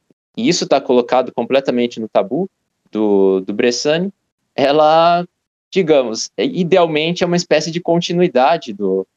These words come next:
do pré-Brasil, né, que existia antes da chegada do Cabral. É uma coisa que ficou assim e, segundo o filme, ou pelo menos construído no filme, se consoli-, se cristaliza no carnaval.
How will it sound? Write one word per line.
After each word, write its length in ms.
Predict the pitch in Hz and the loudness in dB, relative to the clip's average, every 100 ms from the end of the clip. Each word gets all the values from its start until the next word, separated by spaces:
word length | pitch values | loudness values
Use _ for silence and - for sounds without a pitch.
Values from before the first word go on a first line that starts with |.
| _ _ _ | _ _ _
do 100 | 110 | -6
pré-Brasil, 680 | - 120 110 110 104 104 104 | 0 0 0 -2 -2 -4 -2
né, 180 | 107 110 | -4 -4
que 100 | 113 | -6
existia 440 | 107 - - 113 | -6 -6 0 2
antes 240 | 110 110 - | 2 -2 -4
da 120 | 101 | -4
chegada 340 | - 98 98 | -2 -2 -2
do 60 | - - | -4 -4
Cabral. 420 | 110 101 95 95 _ _ _ - | -2 0 0 -2 _ _ _ -4
É 60 | |
uma 160 | 117 123 | -2 0
coisa 300 | 139 143 160 | 2 0 -2
que 100 | - | -10
ficou 380 | - 180 156 156 | -10 -4 0 2
assim 440 | 175 165 180 208 - | 0 -2 -6 -6 -8
e, 380 | 175 220 285 302 _ | -8 -6 -8 -10 _
segundo 400 | - 160 147 147 | -4 0 0 -2
o 40 | 190 | -4
filme, 400 | 175 175 208 214 _ _ _ - | -4 -2 -2 -6 _ _ _ -8
ou 100 | 110 | -4
pelo 180 | 131 117 | 0 0
menos 220 | 123 120 | 0 -2
construído 540 | - 147 - 139 143 160 | -2 -2 0 0 2 0
no 100 | 180 | -4
filme, 540 | 175 180 190 208 226 | 0 0 2 -2 -4
se 460 | 202 - 208 220 233 _ _ _ - | -10 -8 -6 -6 -8 _ _ _ -4
consoli-, 540 | 170 208 185 147 139 | 0 0 0 0 -2
se 140 | - - | -6 -4
cristaliza 640 | 170 180 165 135 156 170 | -4 0 0 0 -2 0
no 100 | 175 | 0
carnaval. 500 | 175 175 220 135 131 | -2 0 0 0 -2